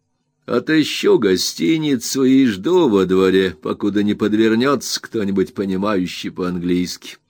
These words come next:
Почти всегда находился такой человек", продолжал мистер Пеготти. Тогда я им говорил,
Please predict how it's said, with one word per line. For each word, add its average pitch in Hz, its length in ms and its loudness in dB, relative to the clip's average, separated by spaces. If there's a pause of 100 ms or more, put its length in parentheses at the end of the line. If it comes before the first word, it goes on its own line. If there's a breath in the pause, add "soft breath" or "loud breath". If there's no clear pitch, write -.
(360)
Почти - 500 -2
всегда 101 560 -2
находился 95 720 -4
такой 95 380 -8
человек", 92 680 -6 (500)
продолжал 85 460 -4
мистер 90 320 -10
Пеготти. 95 420 -12 (1700)
Тогда 120 540 0
я 143 320 -2
им 135 120 -4
говорил, 123 540 2